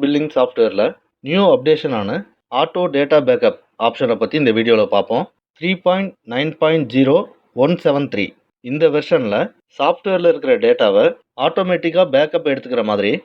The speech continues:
ஒரு ஆப்ஷன் கொண்டு வந்திருக்காங்க. இந்த ஆப்ஷனை எனேபிள் பண்றதுக்கு நியூ வெர்ஷனை அப்டேட் பண்ணதுக்கு அப்புறமா இங்க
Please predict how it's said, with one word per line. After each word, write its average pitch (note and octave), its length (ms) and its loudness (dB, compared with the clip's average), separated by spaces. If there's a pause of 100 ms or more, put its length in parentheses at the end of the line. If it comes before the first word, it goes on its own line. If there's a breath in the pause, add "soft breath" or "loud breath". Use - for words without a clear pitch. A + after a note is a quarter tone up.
(300)
ஒரு B2 180 2
ஆப்ஷன் D#3 380 -4
கொண்டு C3 180 2
வந்திருக்காங்க. G2+ 420 -2 (540)
இந்த F3 160 0 (100)
ஆப்ஷனை F#3 380 -4
எனேபிள் D#3 380 2
பண்றதுக்கு A#2 440 0 (400)
நியூ G3+ 140 2 (100)
வெர்ஷனை E3+ 400 2
அப்டேட் D#3 320 0
பண்ணதுக்கு C3+ 340 0
அப்புறமா G#2+ 300 0 (540)
இங்க F3 140 -2